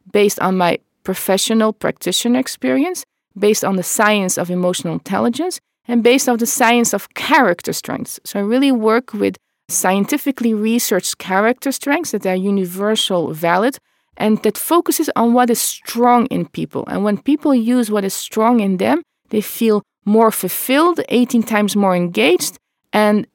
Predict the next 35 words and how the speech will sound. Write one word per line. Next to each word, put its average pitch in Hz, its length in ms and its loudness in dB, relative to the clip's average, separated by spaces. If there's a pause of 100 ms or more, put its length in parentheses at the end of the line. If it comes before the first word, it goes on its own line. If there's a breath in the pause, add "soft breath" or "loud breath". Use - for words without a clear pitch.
(100)
I 214 80 0
mean, 226 220 2
I 226 100 4
know 247 240 4
society 247 800 0
and 190 200 -2
school 233 420 0
has 202 180 -4
taught 220 300 0
us 202 120 -2
to - 100 -12
fix - 520 -2 (160)
<laughs> - 160 -8
ourselves 190 600 0 (360)
instead 226 260 0
of 220 160 0 (160)
focusing 240 560 0
on 208 220 0
what's 202 260 -2
working 196 600 2 (220)
and 185 320 -4
build 233 280 2
upon 190 380 0
that, 196 280 0 (260)
and 214 200 2
then 247 260 6
have 214 300 0
the 190 100 -6 (120)
teams 240 600 2 (120)
compare 233 680 2
it - 320 0 (560)
and 220 180 0
complement 226 680 2
each 196 220 -4
other. - 320 -4